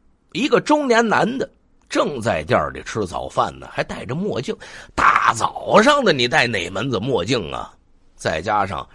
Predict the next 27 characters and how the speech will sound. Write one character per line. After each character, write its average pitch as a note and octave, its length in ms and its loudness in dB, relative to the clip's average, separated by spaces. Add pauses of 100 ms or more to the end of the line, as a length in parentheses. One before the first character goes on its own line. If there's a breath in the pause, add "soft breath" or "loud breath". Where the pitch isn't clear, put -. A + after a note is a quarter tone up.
(180 soft breath)
沈 F2+ 320 -6
局 A2+ 180 -2
长 D#2 200 -4
之 B2+ 220 -2
前 A2 340 0
看 A#2+ 260 -2
鲍 G2+ 200 0
国 A2 160 2
品 - 180 -4
照 D#2 200 -4
片 A2+ 180 0
看 D3 280 0
了 D#2+ 100 -4
最 A#2+ 180 -2
起 A2 100 -8
码 D#2 180 -4 (240 loud breath)
不 D3+ 120 0
下 B2+ 180 2
一 B2+ 160 2
百 C#2+ 200 -4
回 D#2 200 -4
了， C#3 220 0 (640 soft breath)
长 G2 280 -2
什 D3+ 120 2
么 F#3+ 120 4
模 D3 260 2
样 G#3 100 4